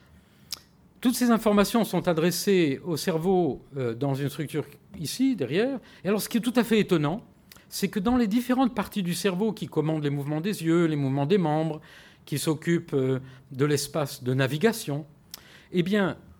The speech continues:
les, la géométrie des espaces est codée, pardonnez le nom, mais dans des espaces différents. La, la structure qui s'appelle le supercolliculus, qui commande les mouvements des yeux, eh bien,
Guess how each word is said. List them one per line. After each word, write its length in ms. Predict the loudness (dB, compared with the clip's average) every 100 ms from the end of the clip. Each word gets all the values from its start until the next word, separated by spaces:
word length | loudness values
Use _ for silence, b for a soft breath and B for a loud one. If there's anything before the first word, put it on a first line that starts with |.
| -10
les, 440 | -2 2 4 2 B B B
la 120 | -4 0
géométrie 560 | 4 4 4 0 -6
des 120 | -8
espaces 580 | -8 -12 -12 -10 -10 -12 -10
est 120 | -10 -4
codée, 540 | 4 4 8 6 4 -4 -8
pardonnez 400 | -4 -2 -2 -2
le 120 | -4
nom, 180 | -4 -4
mais 280 | -6 -8 B B B
dans 240 | -2 0
des 320 | 2 2 4 2
espaces 340 | 0 -4 -4
différents. 380 | -6 -8 -10 -12 _ _ _ _ b b b b -2
La, 220 | 0 0
la 80 | -2
structure 400 | -4 -4 -4 -4
qui 140 | -4
s'appelle 280 | -4 -2 0
le 140 | -2 -4 -16
supercolliculus, 880 | -12 -6 -6 -4 -4 -4 -4 -6 -6
qui 160 | -8
commande 320 | -6 -4 -2
les 60 | -2
mouvements 320 | -2 -2 -2
des 260 | -4 -4 -4
yeux, 220 | -4 -4 -12 B B B
eh 60 | -4
bien, 220 | -2